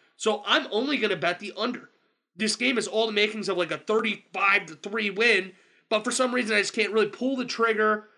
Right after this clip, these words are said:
We've seen the Pats struggle with lesser opponents multiple times this year, and fifteen and a half is a ton of points in the N F L. I feel really comfortable with the under, but nothing more here.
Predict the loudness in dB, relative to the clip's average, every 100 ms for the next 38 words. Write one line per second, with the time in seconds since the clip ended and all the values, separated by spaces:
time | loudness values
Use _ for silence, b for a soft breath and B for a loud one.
0 | B -6 -4 -2 -4 -2 2 2 2 -2
1 | 0 0 0 -2 0 -2 2 0 2 0
2 | 0 -4 -4 -4 -4 -6 -2 -2 0 -2
3 | -2 0 2 0 B B B -4 0 0
4 | 0 -2 0 0 -2 -2 -6 -8 -12 -4
5 | 0 0 -2 -4 -4 -4 -6 -6 -6 -6
6 | -6 -6 -8 b b b b _ -4 2
7 | 2 2 2 2 2 -4 -4 -4 -2 -4
8 | -2 -2 -2 -2 -6 -4 -4 -4 -6 -4
9 | -6 -6 -12